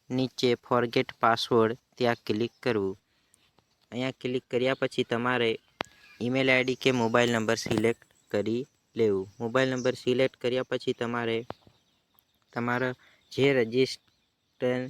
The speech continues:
મોબાઈલ નંબર કર્યો છે એ અહીંયા એન્ટર કરો. મોબાઈલ નંબર એન્ટર કર્યા પછી તમારે અહીંયા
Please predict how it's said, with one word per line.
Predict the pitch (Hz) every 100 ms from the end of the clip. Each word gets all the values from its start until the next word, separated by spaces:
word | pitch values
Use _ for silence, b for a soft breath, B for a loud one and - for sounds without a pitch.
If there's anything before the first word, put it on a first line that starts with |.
| - _ _
મોબાઈલ | - 113 123
નંબર | 131 123 120
કર્યો | - 131
છે | 127 - 123
એ | 120 123 127 _
અહીંયા | 117 110 113 110
એન્ટર | 104 113 117 - - -
કરો. | - 117 101 - _ - - - - - - _ _ _ - - _ _ _ _ - - _ _ _ _ _ _ _ _ _ _ _ - - - - _ _ - - _ - - _ _ -
મોબાઈલ | - 120 120 131
નંબર | 139 135 135
એન્ટર | - 127 123 135 123
કર્યા | 127 123 135
પછી | 135 - 123 -
તમારે | 120 123 127
અહીંયા | 117 117 117 120